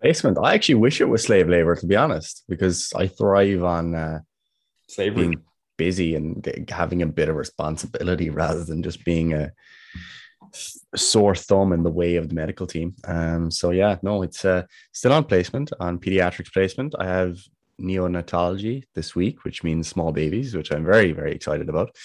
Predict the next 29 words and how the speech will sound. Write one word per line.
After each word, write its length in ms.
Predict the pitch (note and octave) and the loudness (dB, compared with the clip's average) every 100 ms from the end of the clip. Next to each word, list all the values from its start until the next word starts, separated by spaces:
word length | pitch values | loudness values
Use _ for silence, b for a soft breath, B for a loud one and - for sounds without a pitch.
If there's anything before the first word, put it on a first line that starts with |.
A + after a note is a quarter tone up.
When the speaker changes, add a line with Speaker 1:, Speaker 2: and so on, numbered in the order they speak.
| B B B | B B B
Speaker 1:
So 100 | - | -6
I'm 60 | G2+ | -4
looking 140 | G#2+ | 0
forward 180 | G2+ F#2 | 4 2
to 60 | E2 | 2
that. 300 | E2 D#3 _ b b b - | -2 -2 _ b b b -6
And, 280 | G2 F#2+ | -4 0
um, 520 | G2 F#2 F#2 F#2 F2+ - _ _ G2+ | 0 0 0 -2 -6 -8 _ _ -6
other 140 | G2+ | -4
than 80 | F#2 | 0
that, 200 | G2+ C3 | 0 -2
Storm 400 | - G2+ F#2+ F#2 | -4 -2 -2 -2
Eunice 500 | F#2 G2+ D3+ - - - | -2 -2 -4 -8 -14 -8
has 140 | F2+ | -6
hit 240 | - F#2+ - | -2 -4 -2
Ireland 400 | F#2 F#2 F2+ F2+ - | -2 0 -2 -4 -4
and 300 | F2 F2 E2 | -4 -4 -4
the 80 | F2 | -6
U 100 | E2+ | 0
K. 280 | F#2 C3 D3+ | 2 0 0
I 120 | E2+ | -4
gather 260 | E2 E2+ E2+ | -2 -2 -2
that 180 | E2+ D#2+ | -6 -4
the 80 | F2 | -6
U 120 | E2 | -4
K 220 | E2+ E2 | -4 -4
has 120 | D#2 | -4
had 160 | E2 D#2+ | -6 -6
a 160 | D2+ | -6